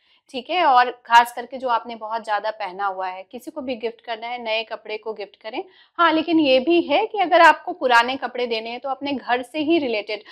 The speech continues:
आपके यहाँ कोई, अ, मेड आती है, आपके यहाँ कोई ऐसे रेगुलर पेपर वाला आता है, दूध वाला आता है, तो आप उनकी फैमिली को दे दें।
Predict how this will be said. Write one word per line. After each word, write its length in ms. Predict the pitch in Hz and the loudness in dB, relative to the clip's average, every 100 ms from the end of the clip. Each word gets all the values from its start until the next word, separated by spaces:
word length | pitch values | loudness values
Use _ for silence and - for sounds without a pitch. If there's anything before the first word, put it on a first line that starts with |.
| - - | -20 0
आपके 280 | 226 226 262 | 2 2 0
यहाँ 240 | 240 240 240 | 0 0 0
कोई, 340 | 247 247 - _ | -2 -2 -6 _
अ, 340 | 170 214 208 196 185 196 208 | 0 2 4 0 -2 -4 0
मेड 240 | 226 233 | -2 2
आती 340 | 208 190 208 208 | 2 2 -4 -4
है, 140 | 214 | 0
आपके 280 | 208 202 226 | 0 0 -4
यहाँ 260 | 214 220 214 | -2 -2 -2
कोई 180 | 220 | -2
ऐसे 280 | 226 214 220 | 0 -2 -4
रेगुलर 360 | 220 208 214 220 | -6 -4 -2 -2
पेपर 400 | 220 214 233 220 | -2 -6 -4 0
वाला 260 | 202 190 | 2 2
आता 160 | 185 226 | 0 -2
है, 60 | 240 | -6
दूध 220 | 269 262 | -6 -6
वाला 240 | 240 226 | -4 -2
आता 160 | 214 254 | -2 -4
है, 40 | |
तो 100 | 294 | -2
आप 160 | 349 349 | -2 -2
उनकी 280 | 277 285 359 | -4 -2 -4
फैमिली 420 | 320 240 240 262 | -2 -2 -2 -6
को 160 | 220 | -8
दे 200 | 180 - | -12 -12
दें। 80 | _ | _